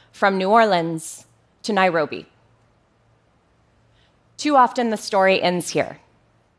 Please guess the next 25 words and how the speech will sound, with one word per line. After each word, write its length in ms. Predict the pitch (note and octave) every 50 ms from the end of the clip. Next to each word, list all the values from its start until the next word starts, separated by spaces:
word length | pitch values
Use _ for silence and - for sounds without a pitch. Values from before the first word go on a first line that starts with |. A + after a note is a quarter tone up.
| _ -
but 80 | G#3+
not 220 | G#3 G#3 G#3 G#3 -
today. 300 | - F3+ - - - - _ _ _ _ _ _ _ _ _ _ _ _ _ _ _ _ _ _ _ _ _ - - - - - - A3
Another 500 | A3+ A3+ A3+ A#3 C4 A3+ C4+ C4+ C4 -
empowering 800 | - G#3+ G#3 F#3+ - - - C4 B3+ C4 C#4 C4+ B3 A#3+ A#3 A3+
truth 420 | - - - G#3 G3 F#3 - - -
begs 320 | F#3+ F#3 F#3 F3+ - -
to 80 | - G#3
be 120 | - F3 E3
seen. 500 | - - - D#3 C#3 D3 C#3 C3+ - - _ _ _ -
If 320 | A#3+ C#4 D#4+ D#4+ - - -
we 160 | C#4+ C#4 B3+
gain 360 | G#3+ A#3+ A#3 A3+ A3+ A3 A3
ground 560 | - G3+ F#3+ F3+ E3+ E3+ D#3+ D#3 D#3 D3+ - - _ _ _ _ -
on 180 | F#3+ G3 F#3
gender 300 | D#3+ G3 F#3 F3+ F#3 F3+
equity, 520 | - E3 D#3+ - F3 E3 C#3+ F#2+ C3+ F3 _ _ _ _ _ _ _ _ _ _ _ _ -
we 300 | A#3+ A#3+ - - - -
also 440 | G#3 A#3 B3+ B3+ - - A#3 G#3+ G3+
gain 320 | - G3+ F#3+ F3+ F#3 F#3 F3
ground 500 | F#3 E3+ D#3+ D3+ C#3+ - B2+ C3 - - _ _ _ _ _ _ - F3+
on 120 | F#3 F#3
addressing 460 | F3+ F3+ F3+ E3+ E3 - - E3+ E3+
global 300 | D#3+ E3+ D#3+ D3 F3 E3
warming. 420 | D#3+ E3 D#3 D3+ D3 - - -